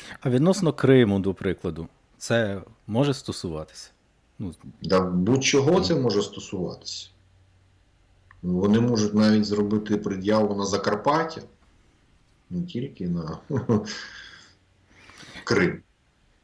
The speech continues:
Speaker 1: Зрозуміло, весело, так? Е, ну, але, але ми по-, по-, побачимо, що з цього вийде, звичайно. Ми тільки можемо так аналізувати.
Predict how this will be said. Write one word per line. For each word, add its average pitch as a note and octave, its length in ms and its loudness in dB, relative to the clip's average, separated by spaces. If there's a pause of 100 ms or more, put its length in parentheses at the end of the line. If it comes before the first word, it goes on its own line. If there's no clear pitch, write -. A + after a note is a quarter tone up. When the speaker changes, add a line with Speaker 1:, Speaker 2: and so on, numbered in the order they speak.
(160)
Speaker 1:
Зрозуміло, A2+ 540 0
весело, G#2 520 -2
так? C3+ 380 -6
Е, F#2+ 180 -8 (220)
ну, G2+ 200 -10
але, G#2 240 -6 (380)
але A2 180 -6
ми A#2+ 160 -2 (300)
по-, - 140 2
по-, D#3+ 220 -4
побачимо, G#2 440 0
що - 140 -10
з - 40 -18
цього F2+ 320 -8
вийде, D#2+ 340 -8
звичайно. E2+ 420 -10
Ми F#2+ 100 -6
тільки - 240 -10
можемо F2+ 460 -8 (400)
так F2+ 160 -4
аналізувати. F2+ 800 -6